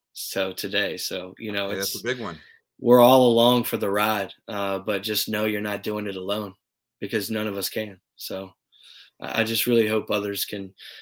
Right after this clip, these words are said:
Speaker 1: can really know that and either mention it to a friend or maybe look deep within themselves and see that, you know, you can do it. If I can do it,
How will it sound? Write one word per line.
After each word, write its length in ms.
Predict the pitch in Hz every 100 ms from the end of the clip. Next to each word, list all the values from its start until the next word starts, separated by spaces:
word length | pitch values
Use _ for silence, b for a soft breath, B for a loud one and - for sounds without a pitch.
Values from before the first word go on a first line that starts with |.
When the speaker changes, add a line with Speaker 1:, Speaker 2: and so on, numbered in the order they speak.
| B
Speaker 1:
can 160 | 139 135
really 460 | 139 131 113 - -
know 340 | 117 120 123 117
that 340 | 110 104 95 - 113
and 360 | 107 104 104
either 240 | 92 110 107
mention 360 | 117 117 123
it 100 | 117
to 180 | - 110
a 40 | 98
friend 560 | - 107 104 98 95
or 400 | 85 104 98 95
maybe 260 | 98 104 101
look 200 | 101 101
deep 200 | - 104
within 260 | 98 101 98
themselves 500 | 95 - 98 98 -
and 120 | 90
see 300 | - 98 95
that, 200 | 92 87 - B B -
you 100 | 98
know, 240 | - - - _ _
you 160 | 135 131
can 160 | 131
do 160 | 104 107
it. 120 | -
If 140 | 107 110
I 160 | 131
can 160 | 151 123
do 200 | 104 104
it, 140 | 98